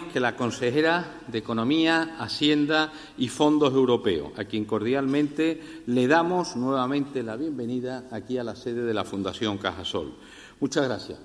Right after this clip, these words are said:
Muchas gracias, Carolina, por acudir a esta cita en la que vamos a tener la oportunidad de conocer al detalle las prioridades de un departamento, un departamento clave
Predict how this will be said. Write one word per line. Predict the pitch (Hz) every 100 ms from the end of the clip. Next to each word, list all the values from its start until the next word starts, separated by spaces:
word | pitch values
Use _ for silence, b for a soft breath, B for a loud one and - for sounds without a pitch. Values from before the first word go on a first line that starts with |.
| -
Muchas | 117 139
gracias, | 127 143 - 160 160 - -
Carolina, | 120 110 127 147 156 165 160 B B B -
por | 139
acudir | 143 139 147 180 180
a |
esta | 175 170 160
cita | - 175 160 180 180
en | 165
la | 143
que | 127
vamos | 135 151 151
a | 143
tener | 131 139
la | 131
oportunidad | 117 120 123 120 135 156
de | 147 -
conocer | 117 107 - 147 - -
al | 135 165
detalle | 127 120 135 127 131
las | 120
prioridades | 98 113 113 110 131 135 147 151 B B B
de | 131 143
un | 202 190
departamento, | 160 127 139 120 131 127 147 147 165 180 175 -
un | 139
departamento | 135 127 113 104 110 131 117 92 -
clave | - 139 156 165 180